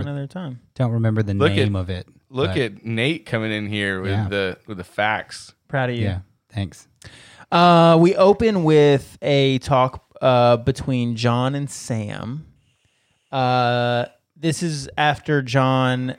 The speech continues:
Speaker 1: and Sam have been assigned, uh, watch duties on top of the wall, and it's kinda like a,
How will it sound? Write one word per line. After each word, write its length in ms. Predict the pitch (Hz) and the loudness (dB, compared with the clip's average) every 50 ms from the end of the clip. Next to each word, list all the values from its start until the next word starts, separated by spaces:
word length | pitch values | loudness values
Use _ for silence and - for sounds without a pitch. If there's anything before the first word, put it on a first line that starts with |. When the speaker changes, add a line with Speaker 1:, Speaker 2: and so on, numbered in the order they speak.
| - - | -12 -10
Speaker 1:
and 200 | - 135 131 123 | -8 -6 -6 -6
Sam 420 | - - - 135 127 127 127 123 | -8 -6 -4 -4 -2 -2 -2 -4
have 200 | 123 120 113 113 | -4 -4 -6 -4
been 360 | - 123 120 120 117 120 117 120 | -4 -4 -4 -2 -4 -4 -6 -6
assigned, 960 | - 120 117 - - - 123 123 120 123 123 123 120 120 123 117 113 - - - - - | -8 -8 -8 -8 -8 -6 -6 -4 -4 -4 -4 -6 -6 -8 -8 -10 -12 -16 -18 -20 -18 -10
uh, 360 | 110 113 110 107 104 104 101 104 110 | -4 -2 -2 0 0 0 0 -2 0
watch 360 | 110 117 120 123 - - - | 2 2 2 0 -2 -6 -8
duties 340 | - 135 127 127 131 123 123 | -6 -4 -2 -2 -2 -2 -4
on 120 | 120 117 | -4 -4
top 220 | 110 127 113 110 - | -4 -4 -4 -4 -4
of 40 | |
the 60 | 117 113 | -6 -4
wall, 480 | 110 113 131 156 180 196 180 - _ _ _ _ _ _ _ _ _ _ _ _ | 0 4 4 4 4 2 0 -4 _ _ _ _ _ _ _ _ _ _ _ _
and 560 | - 139 143 139 139 139 139 139 139 135 139 - | 0 2 4 4 4 4 4 4 4 2 0 0
it's 180 | - 165 147 - | -2 -4 -4 -2
kinda 320 | - 165 220 247 254 247 | -2 0 0 2 2 2
like 240 | 233 226 214 196 143 | 2 0 0 0 2
a, 640 | 156 143 131 127 123 117 113 110 107 101 104 107 107 | 4 4 4 6 4 4 4 4 2 2 0 -2 -6